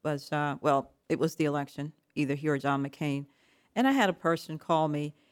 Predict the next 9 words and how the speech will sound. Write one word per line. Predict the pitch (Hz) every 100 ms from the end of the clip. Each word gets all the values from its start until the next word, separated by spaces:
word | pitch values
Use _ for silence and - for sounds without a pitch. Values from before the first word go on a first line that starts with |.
| _ -
and | 175 165 139 - -
very | 277 190
prominent | - 170 160 156 151 - _
P | - 175
H | 160 -
D, | 165 156 160 _ _ _ _ _ _ -
won't | 165
say | - 170
anymore, | 160 160 151 151